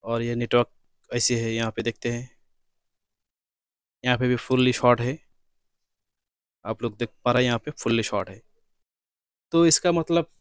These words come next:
ये है कि इसका सेकेंडरी जो लाइन है, ये लाइन में कहीं ना कहीं पे शॉर्ट तो है।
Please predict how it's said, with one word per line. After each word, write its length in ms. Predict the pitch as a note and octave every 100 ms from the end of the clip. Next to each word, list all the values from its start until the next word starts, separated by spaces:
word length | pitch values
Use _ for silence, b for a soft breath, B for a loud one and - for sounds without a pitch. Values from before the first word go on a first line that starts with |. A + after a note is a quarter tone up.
| _ _ _ D3+
ये 140 | E3
है 140 | D#3+
कि 140 | D#3 E3
इसका 180 | - D3+
सेकेंडरी 500 | - C3+ D#3 D3+ D3
जो 120 | C#3
लाइन 260 | A#2+ B2+
है, 120 | B2 C3
ये 380 | - _ A2+
लाइन 200 | A#2+ A#2
में 160 | B2 C3
कहीं 240 | - C3+ C#3+
ना 80 |
कहीं 240 | D3 B2+ B2
पे 220 | B2+ C3+ _ _ _ _ _ _ _
शॉर्ट 280 | - B2+ B2 -
तो 60 |
है। 160 | A#2 F#2